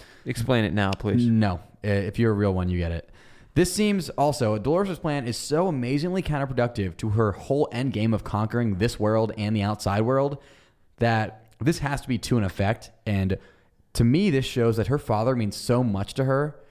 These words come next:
Speaker 2: that she's willing to sacrifice the end game for him, just like Maeve was willing to sacrifice her end game of getting to the real world to save her daughter.
Speaker 1: Yeah, this is nuts. I, I was very surprised by this.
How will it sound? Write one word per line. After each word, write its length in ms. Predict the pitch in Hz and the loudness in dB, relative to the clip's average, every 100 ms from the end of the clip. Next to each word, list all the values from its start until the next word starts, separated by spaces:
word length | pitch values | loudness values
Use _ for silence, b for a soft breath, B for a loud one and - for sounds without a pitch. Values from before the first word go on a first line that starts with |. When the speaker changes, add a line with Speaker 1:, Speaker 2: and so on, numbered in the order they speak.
| b b | b b
Speaker 2:
that 100 | 113 | -6
she's 200 | - 151 | -4 -4
willing 220 | 110 127 127 | 0 0 0
to 80 | |
sacrifice 640 | 101 113 113 131 127 127 - | 0 0 0 0 -2 -2 -4
the 220 | 107 117 | -2 0
end 180 | 110 104 | 2 2
game 340 | 104 98 90 | 2 0 -2
for 300 | - 101 95 | -4 -2 0
him, 340 | 90 90 80 82 | 0 -2 -4 -2
just 240 | 135 135 | 0 0
like 160 | 135 98 | 0 0
Maeve 480 | 104 120 107 95 - B B B | 2 2 2 0 -6 B B B
was 100 | 104 | 0
willing 180 | 113 120 | 2 2
to 40 | 98 | 0
sacrifice 600 | 117 120 123 120 113 - | 0 0 0 0 0 0
her 140 | 120 | 0
end 140 | 117 95 | 0 0
game 180 | 101 95 | -2 -2
of 60 | |
getting 180 | 104 104 | -2 -2
to 100 | 95 | -2
the 60 | 90 | 0
real 220 | 107 160 | 2 2
world 320 | 113 107 107 | 2 2 0
to 80 | - | -4
save 160 | 95 90 | -8 -4
her 40 | |
daughter. 320 | 127 139 90 - _ - | 0 0 -2 -12 _ -2
Speaker 1:
Yeah, 320 | - 127 107 | 4 6 6
this 220 | 113 123 | 2 0
is 120 | 139 120 | 0 2
nuts. 540 | 117 123 82 - - - | 4 4 2 -4 -6 2
I, 80 | |
I 180 | 135 127 | 2 4
was 160 | 147 110 | 2 2
very 380 | 110 127 131 123 | 2 4 6 4
surprised 520 | - - 107 98 92 | -2 0 0 0 -2
by 100 | 90 | -4
this. 320 | 69 - - | -4 -8 -10